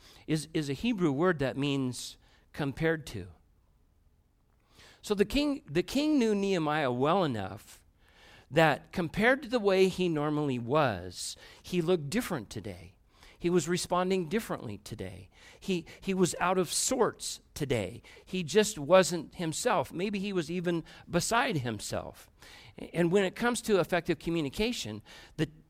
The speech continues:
the thing that we have to first learn in communication, uh,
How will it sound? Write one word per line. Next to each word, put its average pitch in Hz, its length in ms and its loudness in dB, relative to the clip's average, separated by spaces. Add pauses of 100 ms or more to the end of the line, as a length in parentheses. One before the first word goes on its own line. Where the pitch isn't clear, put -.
(120)
the 131 320 2 (100)
thing 233 200 2
that 180 120 0
we 151 120 2
have 165 240 0
to 131 220 0 (220)
first 220 340 2
learn 190 320 2
in 156 200 -2
communication, 160 800 -4 (420)
uh, - 40 -4